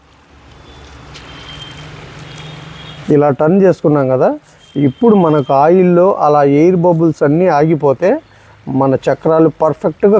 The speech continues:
కాలినట్టు లెక్క. ఇదొక్కటే గుర్తుపెట్టుకోండి, ఎయిర్ బబుల్స్ అన్నీ ఆగిపోవాలి. ఇప్పుడు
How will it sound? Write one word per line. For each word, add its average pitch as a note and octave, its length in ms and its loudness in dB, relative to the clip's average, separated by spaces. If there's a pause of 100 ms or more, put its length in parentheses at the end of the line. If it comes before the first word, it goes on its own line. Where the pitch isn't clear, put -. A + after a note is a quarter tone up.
కాలినట్టు D3+ 520 0
లెక్క. C3+ 200 -4 (540)
ఇదొక్కటే D3 440 2
గుర్తుపెట్టుకోండి, C3+ 680 0 (1000)
ఎయిర్ E3+ 240 4
బబుల్స్ E3+ 380 2
అన్నీ F#3 220 2 (100)
ఆగిపోవాలి. C#3 580 0 (1600)
ఇప్పుడు C#3+ 260 0